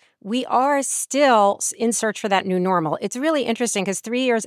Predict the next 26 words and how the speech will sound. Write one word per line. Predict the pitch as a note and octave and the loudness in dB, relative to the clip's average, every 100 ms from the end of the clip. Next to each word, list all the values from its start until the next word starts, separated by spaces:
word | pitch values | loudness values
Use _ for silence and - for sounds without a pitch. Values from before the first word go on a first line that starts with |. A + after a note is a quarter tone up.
| - | 2
after | G3 F#3+ - | 2 2 -2
the | F#3 | -6
pandemic, | - F3+ E3+ E3 D#3 F3+ G3 - | -6 -6 -2 0 0 0 -2 -8
luckily | G3 G3+ C4 - B3+ A#3 | -2 2 2 2 2 2
that | F3+ - | 0 -4
health | - A#3+ - | -2 -2 -2
crisis | - G#3+ G#3 F#3+ - | -2 -2 -2 -6 -4
has | F3 D#3+ | -4 -4
receded, | D#3+ - F#3+ A3+ D4 E4+ - - - _ | -6 -6 -2 0 0 -2 -12 -20 -20 _
but | G#3 | -2
that | A3 G#3+ - | 2 0 0
search | A#3 A#3 - | -2 -4 -4
for | - G3 | -2 -2
more | F#3+ F#3+ | 0 0
meaning, | G3 C4 B3 A#3+ A#3+ - | 2 2 2 2 0 -4
for | - F#3+ | -4 -2
more | F3+ E3 - _ | 0 -2 -6 _
purpose | - A3+ A3+ - C4 - - | -8 -2 -2 0 -2 -2 -6
in | A3+ A3 | -4 -2
what | G3 G#3+ | 0 0
we | G#3+ G#3 | -2 -4
do | G3+ A3 B3+ D4 - - | 0 2 2 -2 -8 -16
seems | - - A3+ A3 - | -8 -2 0 0 -2
actually | G#3+ B3+ - A#3+ A3 G#3 | -2 -2 -2 0 0 -2
more | F3 F#3 A#3 E4 E4+ | -4 2 4 4 2
urgent | F#3 F#3+ F3 F3+ F3 | 0 -2 -2 -2 -4